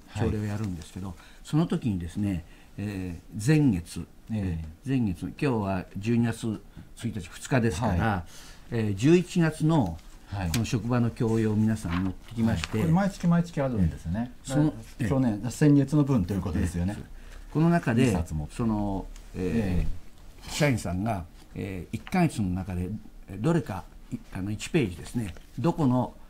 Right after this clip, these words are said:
Speaker 1: えー、日が良かったかということで、
Speaker 2: あ、
Speaker 1: どこの日の、
Speaker 2: ピンときた
Speaker 1: ええ、
Speaker 2: ところですね。
Speaker 1: そうですね。自分が一番、
Speaker 2: あー。
Speaker 1: えー、良かったと思うことを、それぞれに全員がですね、私は何日の、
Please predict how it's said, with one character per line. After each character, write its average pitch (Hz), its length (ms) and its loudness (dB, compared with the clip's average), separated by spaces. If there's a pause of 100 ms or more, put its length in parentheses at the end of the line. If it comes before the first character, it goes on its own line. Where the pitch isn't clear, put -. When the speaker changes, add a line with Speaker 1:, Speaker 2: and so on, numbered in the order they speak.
(200)
Speaker 1:
え 82 640 -8
ー、 - 20 -10
日 - 140 -2
が 87 60 -2
良 107 120 2
か - 120 -2
っ 82 120 -8
た - 80 -12
か - 160 -14 (160)
と - 60 -8
い 82 60 -4
う - 20 -6
こ 82 100 -10
と 82 140 -10
で、 107 180 -4
Speaker 2:
あ、 - 120 -2
Speaker 1:
ど 113 140 2
こ 131 100 4
の 131 100 8
日 - 140 -2
の、 110 40 4
Speaker 2:
ピ 107 60 2
ン 92 60 -2
と - 40 -12
き - 0 -
た - 40 -10 (540)
Speaker 1:
え - 100 -2
え、 87 40 -2 (120)
Speaker 2:
と 90 100 -4
こ 90 100 -4
ろ - 60 2
で 78 60 0
す - 20 -2
ね。 - 0 -
Speaker 1:
そ - 20 -2
う 113 40 -2
で 104 60 -4
す 80 80 -8
ね。 90 260 -2
自 120 100 0
分 139 120 4
が 143 60 6
一 135 200 2
番、 175 360 4
Speaker 2:
あ 87 280 0
ー。 117 60 2
Speaker 1:
え 110 380 2
ー、 104 40 2
良 117 100 2
か 101 100 -2
っ 80 120 -6
た 90 100 -6
と 107 140 -2
思 139 220 4
う 123 40 -2
こ 113 160 -8
と 165 160 0
を、 123 260 0 (220)
そ 147 160 0
れ 160 80 2
ぞ 139 160 -2
れ 73 80 -6
に 73 100 -8
全 135 260 4
員 165 100 4
が 165 100 2
で 92 80 -4
す - 100 -14
ね、 92 240 -4 (220)
私 139 300 -4
は 165 200 2 (120)
何 113 260 2
日 95 240 0
の、 131 260 6